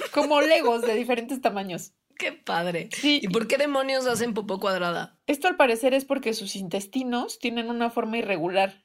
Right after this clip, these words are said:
Speaker 1: entonces tienen como dos, eh, pues no serían curvas, pero dos como, como, como vueltas que es-,
Speaker 2: Ujú.
Speaker 1: que están como, como,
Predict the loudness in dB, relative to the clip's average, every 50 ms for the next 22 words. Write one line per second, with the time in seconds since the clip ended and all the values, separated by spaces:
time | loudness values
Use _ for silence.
0 | _ -10 -8 -8 -6 -8 -8 -10 -12 -6 -2 -2 -2 -2 -2 -2 -2 -2 -2 -2
1 | -2 -2 -2 0 0 2 2 0 0 -4 -6 -8 -8 -8 -10 -8 -4 -2 0 0
2 | 0 0 -2 -2 -2 -2 -4 -4 -6 -10 -16 -20 -20 _ _ _ _ -4 -4 -2
3 | -2 -2 0 0 0 0 -2 -4 -2 -2 0 2 2 2 0 0 0 0 0 0
4 | 2 0 -2 -4 -4 -6 -4 -2 0 0 2 2 0 0 0 0 -2 -4 -4 -6
5 | -6 -6 -4 -2 -2 -2 -2 -2 -2 -2 -4 -4 -6 -6 -10 -14 _ _ _ _
6 | _ _ _ _ _ -20 -20 _ _ _ -10 -8 -8 -10 -12 -16 -20 -20 _ _
7 | _ _ -20 -20 _ _ _ _ _ _ _ -6 -4 -2 0 -2 0 2 2 2
8 | 2 2 0 0 0 0 -2 -8 -16 -18 -20 _ _ _ _ -4 -2 -2 0 0
9 | -2 -4 -4 -2 -2 -2 -2 -2 -2 -4 -4 -2 -2 -2 -2 0 2 2 2 2
10 | 2 0 -2 -2 -4 -4 -4 -4 -4 -4 -2 -2 0 0 -2 -2 -2 -4 -4 -6
11 | -8 -10 -12 -14